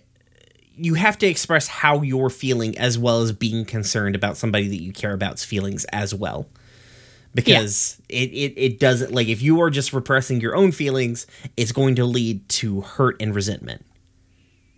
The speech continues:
Speaker 2: Yeah.
Speaker 1: So.
Speaker 2: Agreed. And, and I mean, it's, it's interesting that this, this little tidbit of, uh, emotional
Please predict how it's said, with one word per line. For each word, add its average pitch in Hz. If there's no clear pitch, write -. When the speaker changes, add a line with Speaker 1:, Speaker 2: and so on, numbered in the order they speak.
Speaker 2:
Yeah. 190
Speaker 1:
So. -
Speaker 2:
Agreed. 165
And, 220
and 262
I 262
mean, 269
it's, -
it's -
interesting 247
that 202
this, 196
this 196
little 180
tidbit 180
of, 170
uh, 170
emotional 170